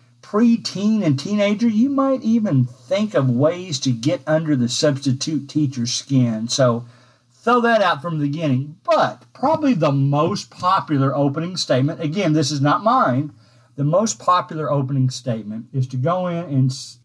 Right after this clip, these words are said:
pretty much lay out strictly what your expectations are out of them. You can even point out the ramifications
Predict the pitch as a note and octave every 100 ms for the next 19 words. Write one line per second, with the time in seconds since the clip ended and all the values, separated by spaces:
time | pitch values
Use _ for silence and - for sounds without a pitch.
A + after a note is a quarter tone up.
0 | _ - C#4 B3 G#3+ F#3+ C#3+ - D#3 D3+
1 | D3 E3 G#3 G#3 D#3+ C#3 C#3 C#3 - _
2 | _ _ _ _ _ _ _ _ _ -
3 | - - B3+ D4+ - C3+ G2+ G2 D#3 C#3
4 | _ - - F3 G3+ B2+ F#3+ G3 G3+ F#3
5 | G3 - - - F#3+ - - - F3+ F#3
6 | C3 C3+ B2 - D3 C3 B2+ C#3+ C3 B2+
7 | B2 A#2+ A2+ - _ _ - D#3+ F#3 B3
8 | C#4 C#4 B3+ G3+ F#3 F3 A3 A3 C3+ -
9 | F3+ G#3 E3 E3 E3 E3 D3 D3 D3 E3
10 | C3 G3+ - A#3 C4 - C#3+ C#3 D3+ C3+